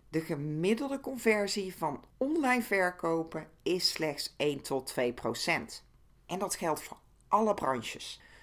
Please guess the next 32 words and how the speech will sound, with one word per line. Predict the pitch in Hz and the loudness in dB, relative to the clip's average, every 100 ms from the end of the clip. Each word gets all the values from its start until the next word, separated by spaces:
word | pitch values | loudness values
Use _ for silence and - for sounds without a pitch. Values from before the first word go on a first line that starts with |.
| - | -6
Dus | 185 | 0
het | 202 | 2
maakt | 208 202 | 4 2
niet | 185 | 2
uit | 214 240 | 2 2
in | 214 | 2
wat | 190 | 0
voor | - - | 2 -2
branche | - 170 165 151 | 2 0 0 -4
jij | 143 | 0
werkzaam | 143 127 - - 104 | 4 4 2 -6 -8
bent. | 104 - - - - - - - - - - | -10 -14 -16 -18 -20 -20 -20 -20 -20 -20 -2
Dat | 208 208 | 2 2
betekent | 175 226 240 233 220 | 2 6 6 6 2
dat | 202 185 - | 2 2 0
van | 151 139 - - _ - | -6 -6 -10 -20 _ -2
iedere | 240 277 247 | 2 2 2
honderd | 175 170 160 151 | 2 2 0 -2
mensen | 139 123 - | -4 -4 -8
op | - | -12
je | - | -10
mailinglijst | 135 202 233 226 202 185 180 180 - - - - - | -2 0 2 0 0 -2 -2 -4 -8 -10 -16 -20 -14
slechts | - 139 120 - - - | -8 -4 -4 -6 -10 -2
één | 147 190 208 - | 0 2 -2 -2
of | 165 160 | -2 -4
twee | - 151 143 | -4 0 0
mensen | 139 135 131 - | -2 -4 -6 -8
ook | - 113 - | -8 -10 4
klant | 240 226 | 6 6
bij | - 78 | 2 -4
je | 101 | -4
worden. | 101 101 - | -8 -10 -12